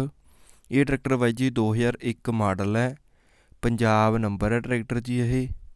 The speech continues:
ਜੇ ਆਪਾਂ ਟਰੈਕਟਰ ਦੇ ਟਾਇਰਾਂ ਦੀ ਗੱਲ ਕਰੀਏ ਤਾਂ ਲਗਭਗ ਸੱਠ ਪੈਂਹਠ ਪੈਸੇ ਟਰੈਕਟਰ ਦੇ ਚਾਰੋਂ ਟਾਇਰਾਂ ਦੀ ਕੰਡੀਸ਼ਨ ਹੈ ਜੀ। ਐਮ ਆਰ ਐਫ ਕੰਪਨੀ ਦੇ ਟਰੈਕਟਰ ਦੇ ਟਾਇਰ ਨੇ। ਟਰੈਕਟਰ all original ਹੈ, ਰੰਗ ਪੇਂਟ ਸਾਰਾ ਟਰੈਕਟਰ ਦਾ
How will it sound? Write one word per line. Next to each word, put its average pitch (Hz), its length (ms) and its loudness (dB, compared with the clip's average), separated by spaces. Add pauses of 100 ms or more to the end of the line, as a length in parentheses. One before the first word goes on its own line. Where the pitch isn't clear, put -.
(760)
ਜੇ 117 80 0
ਆਪਾਂ 110 260 0
ਟਰੈਕਟਰ 107 340 -4
ਦੇ 107 100 0
ਟਾਇਰਾਂ 110 300 0
ਦੀ 127 160 -4
ਗੱਲ 127 160 -2
ਕਰੀਏ 135 420 -2 (640)
ਤਾਂ 123 100 0
ਲਗਭਗ 123 420 0
ਸੱਠ - 380 -2
ਪੈਂਹਠ 135 320 2
ਪੈਸੇ 117 400 0
ਟਰੈਕਟਰ 113 340 -6
ਦੇ 113 120 -2
ਚਾਰੋਂ 117 440 0
ਟਾਇਰਾਂ 107 260 0
ਦੀ 110 240 -4
ਕੰਡੀਸ਼ਨ 104 560 -4
ਹੈ 127 80 0
ਜੀ। 131 240 -4 (600)
ਐਮ 127 260 0
ਆਰ 135 100 2
ਐਫ 131 140 -6
ਕੰਪਨੀ 117 420 0
ਦੇ 113 120 -2
ਟਰੈਕਟਰ 104 340 -8
ਦੇ 113 140 -2
ਟਾਇਰ 104 420 -2
ਨੇ। 80 140 -12 (760)
ਟਰੈਕਟਰ 110 280 -2
all 113 460 0
original 120 460 -2
ਹੈ, 123 100 2
ਰੰਗ 110 220 -2
ਪੇਂਟ 113 280 0
ਸਾਰਾ 156 360 0
ਟਰੈਕਟਰ 123 380 -8
ਦਾ 117 280 -2